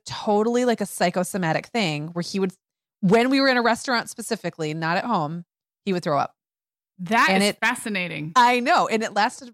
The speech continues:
Speaker 1: a long time, li-, like, over a year. And I just got used to it. It, it's so funny what you can get used to as a mom.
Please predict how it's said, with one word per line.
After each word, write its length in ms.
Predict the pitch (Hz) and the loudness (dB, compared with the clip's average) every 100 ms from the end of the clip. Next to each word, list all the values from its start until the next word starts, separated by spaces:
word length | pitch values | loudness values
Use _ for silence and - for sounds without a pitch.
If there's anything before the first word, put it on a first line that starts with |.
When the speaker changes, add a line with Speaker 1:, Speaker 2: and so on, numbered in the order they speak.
| _ | _
Speaker 1:
a 80 | 196 | -6
long 220 | 160 214 | -4 -4
time, 240 | - 190 269 | -4 -4 -6
li-, 60 | - | -12
like, 160 | 202 - | -10 -6
over 220 | 185 226 | -4 -2
a 60 | 302 | -2
year. 280 | 190 196 - _ _ _ | -4 -6 -8 _ _ _
And 160 | 214 202 | 0 2
I 80 | 202 | 0
just 160 | 226 | 0
got 140 | 247 226 | 0 0
used 180 | 285 - | -2 -2
to 60 | |
it. 100 | 190 226 | -2 -2
It, 80 | - | -4
it's 120 | - | -4
so 160 | 269 320 | 0 0
funny 300 | - 277 277 | 0 -2 0
what 120 | 214 | -2
you 120 | 202 | -2
can 100 | 190 | -2
get 120 | 180 | -4
used 260 | 185 208 - | -2 -4 -4
to 100 | 196 | -4
as 100 | 160 | -4
a 60 | 147 | -2
mom. 340 | 135 185 | -2 -2